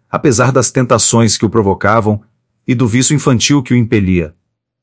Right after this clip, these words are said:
Mas sucedia naturalmente que, depois dessas abstinências, não havia uma expansão, e sim uma explosão.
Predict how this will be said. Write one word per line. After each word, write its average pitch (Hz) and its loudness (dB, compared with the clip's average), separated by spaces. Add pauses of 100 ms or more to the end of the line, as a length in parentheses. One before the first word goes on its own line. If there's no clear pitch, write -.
(240)
Mas 170 0
sucedia 127 0
naturalmente 113 0
que, 87 -6 (160)
depois 151 0
dessas 107 0
abstinências, 107 0 (160)
não 151 2
havia 113 2
uma 107 2
expansão, 113 0 (520)
e 147 0
sim 208 2
uma 190 4
explosão. 98 0